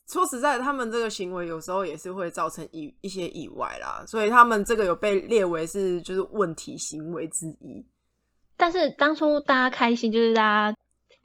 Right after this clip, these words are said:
Speaker 2: 庆祝的时候，就是没有，没有任何人去阻止，然后让他们就是往下跳。
Speaker 1: 嗯，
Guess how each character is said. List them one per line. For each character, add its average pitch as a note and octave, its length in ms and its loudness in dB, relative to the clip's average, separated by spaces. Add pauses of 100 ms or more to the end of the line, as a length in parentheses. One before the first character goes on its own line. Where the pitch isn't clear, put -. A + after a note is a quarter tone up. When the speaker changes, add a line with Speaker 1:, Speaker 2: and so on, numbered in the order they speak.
Speaker 2:
庆 B3 260 2
祝 B3+ 160 6
的 F#3+ 100 6
时 G3 80 0
候， G#3 80 6
就 G#3 140 -2
是 A3 100 0
没 G3 180 4
有， F3 360 0
没 G#3+ 80 2
有 B3 100 6
任 G#3+ 160 4
何 G3+ 120 0
人 F3 100 -4
去 G#3 140 2
阻 F3 260 -6
止， E3+ 100 -8
然 E3 140 -2
后 F3+ 80 0
让 G3 80 6
他 F#3+ 140 0
们 F3 160 -6
就 G3 80 -16
是 G3 100 -2
往 F3 220 -2
下 F3 160 -6
跳。 F#3 260 -8 (1120)
Speaker 1:
嗯， C4 500 2